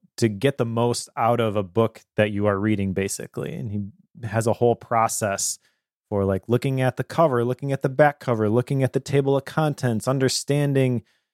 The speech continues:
you know, how the chapters are, are put together. And he's got in that book four levels of reading, the, the elementary reading, which is basically like, what does this sentence say?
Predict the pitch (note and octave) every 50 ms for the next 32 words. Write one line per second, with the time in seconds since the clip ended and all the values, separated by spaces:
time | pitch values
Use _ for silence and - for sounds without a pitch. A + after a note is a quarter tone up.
0 | _ _ - A#2+ A#2+ A#2 - C3 C3+ C3+ - - - C#3+ D3 D3 - - C3+ C3
1 | A#2+ B2 B2 A#2+ A#2+ A#2+ A#2 A2+ A2+ A#2 - - - C3 B2+ - - - B2 B2
2 | A2+ C3 C#3 C#3+ C3+ C3 B2 A#2+ A#2 A2+ A2+ A#2 - _ _ - A#2 A2+ A2+ G#2+
3 | - - B2+ A#2+ A#2 A2+ A#2 A2+ A2+ A2+ A2+ A2 G#2 - - A2+ G#2+ - _ -
4 | B2+ B2+ A#2+ A#2 A#2+ A#2+ A#2 A#2+ A2+ A2 A2+ G2+ G#2 A#2 A#2+ A#2 A2+ G#2+ G2+ G2+
5 | G2+ G2+ G2 G2 - A2 - C3 B2+ B2+ B2 A#2+ B2 B2 B2 - - C3 B2 A#2+
6 | B2 B2+ B2 A#2+ B2 A#2 A2 G#2 - - A2 G2+ F2 - A#2 A#2 - - A2+ G#2+
7 | - A2 G#2+ G2 G2 G2 - - A2 A2+ - _ A#2 A2+ G#2+ F#2 G#2+ G#2+ - -
8 | - A#2 A2+ C3 A#2 - - - C#3+ D#3 E3 D#3+